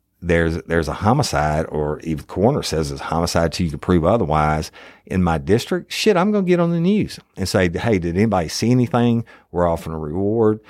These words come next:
blah, blah, blah." It was never done. Why don't you want your constituents to know that there was a murder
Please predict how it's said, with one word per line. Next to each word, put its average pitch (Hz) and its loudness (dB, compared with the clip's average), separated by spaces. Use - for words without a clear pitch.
blah, 87 -2
blah, 82 -6
blah." 107 2
It 151 -4
was 160 -6
never 165 -4
done. 175 -2
Why 131 2
don't 101 0
you 98 0
want 92 2
your 82 -12
constituents - -4
to 85 -4
know 85 2
that 82 0
there 85 2
was 85 -4
a 80 -4
murder 85 0